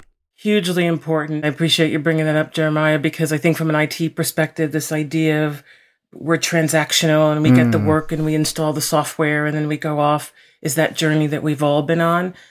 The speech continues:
Speaker 1: And that conversation that we've all heard in some way, shape, or form about what we have to be for our businesses moving forward, and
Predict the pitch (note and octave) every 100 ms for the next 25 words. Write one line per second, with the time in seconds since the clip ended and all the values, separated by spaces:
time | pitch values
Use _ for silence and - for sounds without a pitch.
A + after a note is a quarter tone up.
0 | _ _ - D3+ D3 C#3+ - _ _ _
1 | _ _ _ - F3+ F3+ E3+ - F3 E3+
2 | F3+ D#3+ D#3 D#3 D3 D3 C#3 C#3+ C#3 C#3
3 | D#3 C#3+ C#3 C#3+ C3+ C#3+ C3 G#3+ G3+ D3+
4 | C#3+ C#3+ C#3 D#3 D#3+ C#3+ C#3+ - C3+ D3
5 | C3 C#3+ C#3 C#3 B2+ C#3 B2+ C3+ C#3 C#3
6 | C#3 C3 C3+ C3 B2+ C3 C#3 C3+